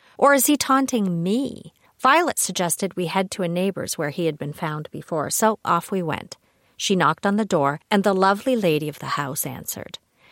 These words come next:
She asked who I was, and when I told her I was Catherine's mom, she said,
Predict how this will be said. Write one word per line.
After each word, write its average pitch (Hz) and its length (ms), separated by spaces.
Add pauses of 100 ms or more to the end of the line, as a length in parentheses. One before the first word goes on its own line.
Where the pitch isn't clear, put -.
(140)
She - 200
asked 175 320
who 180 100
I 180 220
was, 147 400
and 160 100
when 165 140
I 165 80
told 185 320
her 196 60
I 139 100
was 143 140
Catherine's 170 600
mom, 165 300
she - 260
said, 151 320